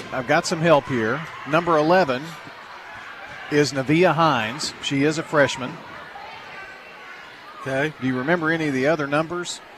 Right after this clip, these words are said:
Speaker 2: Uh, zero.
Speaker 1: All right, zero is Stephanie, or Katie Stevens.
Speaker 2: All right.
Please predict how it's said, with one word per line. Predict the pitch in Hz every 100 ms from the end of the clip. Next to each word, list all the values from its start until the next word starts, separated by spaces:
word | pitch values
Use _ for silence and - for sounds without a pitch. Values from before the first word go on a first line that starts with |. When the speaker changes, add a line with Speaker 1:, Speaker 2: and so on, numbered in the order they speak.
| - - - - - - - - - -
Speaker 2:
Uh, | 143 139 131
zero. | 117 185 170 160 170 - - - - - - -
Speaker 1:
All | 131
right, | 131 143 135
zero | 165 190 139 143 160 -
is | 135 135
Stephanie, | - - 175 175 170 170 170 - - - - - - - - -
or | 120
Katie | 123 185 196 165
Stevens. | 139 - 180 127 110 151 - 127
Speaker 2:
All | 123
right. | 127 151